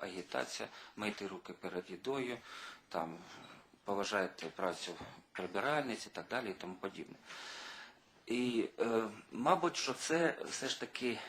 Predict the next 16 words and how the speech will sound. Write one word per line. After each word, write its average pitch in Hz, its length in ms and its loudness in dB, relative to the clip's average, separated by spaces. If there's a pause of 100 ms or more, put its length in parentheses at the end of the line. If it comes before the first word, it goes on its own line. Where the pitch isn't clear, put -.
(380)
наклало 110 440 4
с-, - 260 -2 (140)
свій 107 340 -4
відбиток 104 560 -2
на 95 100 -2
те, 117 180 -2
що, 104 260 0 (520)
е, 98 120 -4
ця 143 260 2
сфера 98 440 0
в 87 80 -2
нас 113 260 0
ще - 200 -2
не 85 120 -6
досить 90 340 -4 (240)
розвинена. 90 640 -6